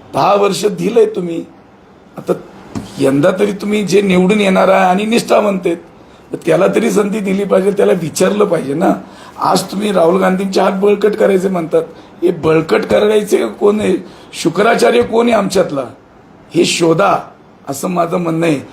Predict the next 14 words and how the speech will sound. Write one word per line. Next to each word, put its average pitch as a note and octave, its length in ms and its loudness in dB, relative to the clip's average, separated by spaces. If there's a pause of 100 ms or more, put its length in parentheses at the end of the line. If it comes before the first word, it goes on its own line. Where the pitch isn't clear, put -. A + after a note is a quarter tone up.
(260)
की E3 120 -8 (120)
कोणी G#3 340 2
आज F#3+ 460 0 (400)
काँग्रेसला E3+ 540 -2
मग F3+ 120 -4
जाणीवपूर्वक E3+ 800 0 (520)
की E3 100 -4
ती F#3 360 -2
इलेक्शन E3+ 480 0 (500)
जिंकायची F3+ 680 2
आहे F#3+ 340 2
असं E3 280 -2
कोणाकडे F3+ 520 -2
आहे? F3 140 4